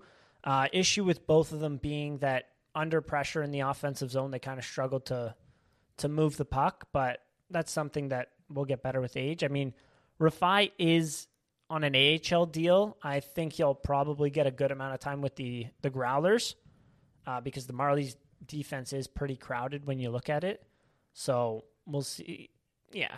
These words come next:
no rush with him. Philip Kral, I mean, I think he'll get a lot of opportunity with the Marlies. I think he's going to be their number one power play guy on top of that too. So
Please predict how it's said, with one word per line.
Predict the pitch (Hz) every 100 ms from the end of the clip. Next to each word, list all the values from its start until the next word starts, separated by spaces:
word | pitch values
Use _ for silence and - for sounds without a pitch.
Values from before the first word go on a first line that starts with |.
| -
no | 175 165
rush | 156 147 -
with | 143 -
him. | 175 175 165 - _ _ _
Philip | 208 202
Kral, | - 156 156 165
I | 165
mean, | 160 147 139 _ -
I | 151
think | 165 -
he'll | 151 143 - _ -
get | 151 135
a |
lot | 123 123 127
of | 131
opportunity | 131 - 131 147 139
with | 143
the | 139
Marlies. | 139 143 156 151
I |
think | 131 139
he's | 151 131 _ _ _ _ _ -
going | 139 139
to | 143
be | 139 139
their | 135 131 123 - _ _ _ _ -
number | 143 147 151
one | 139 127
power | 131 135 156
play | 160 151
guy | 151 147 143
on | 135
top | 139 135 135
of |
that | 131 -
too. | - 160 220
So | - 151 139 131